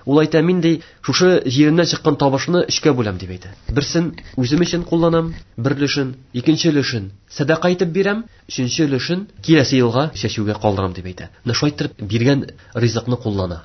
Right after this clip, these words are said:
Мәсәлән, безнең теге Нун сүрәсендә, Коръән Кәримдә бар, Асхабул Джәннәт, бакча кешеләре турында хикәя бар. Әтиләре бик бай була, бакчалары була. Әтиләре үлеп киткәч, менә җиләк җимешләр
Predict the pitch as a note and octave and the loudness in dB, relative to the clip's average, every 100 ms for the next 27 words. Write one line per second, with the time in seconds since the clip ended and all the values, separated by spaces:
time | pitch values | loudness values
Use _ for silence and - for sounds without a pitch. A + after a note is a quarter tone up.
0 | - - G#2 C#3+ D3+ C3+ C3+ B2+ A#2 C#3+ | -18 -8 -2 0 2 0 -2 -2 2 2
1 | C3+ C3+ B2+ C3+ C#3 C#3 - B2 A#2 A#2+ | 2 2 0 2 -2 -2 -6 -4 -2 0
2 | A#2 B2 C#3 - - - G#2 - B2 A2 | 0 0 -2 -4 -12 -6 -4 0 2 2
3 | G#2+ A#2+ A2+ G2+ G2 A#2+ A2+ - C3 - | 2 0 0 -4 -6 -2 -2 -2 -4 0
4 | B2 A#2 A2+ A2 G#2+ A#2 G#2+ G2+ F#2+ F2+ | 2 2 0 -2 -2 -4 -4 -4 -4 -6
5 | B2+ C3 C3 C3 B2 B2+ C3+ D#3+ C#3+ G2 | -10 -6 -2 0 -2 -4 -2 0 0 -4
6 | E2 _ _ A2+ A#2+ - C3+ C3+ D#3+ C3+ | -10 _ _ -4 -2 0 0 2 0 -2
7 | F#2 - _ B2 B2+ D#3+ E3 D#3+ D#3+ D#3+ | -6 -10 _ -6 0 2 2 2 0 -4
8 | - G3 G3 - A2+ F#2+ C3 C3+ B2 A#2+ | 0 0 0 -4 -4 -2 -2 0 0 -4
9 | - A2+ A#2 | -2 -2 -4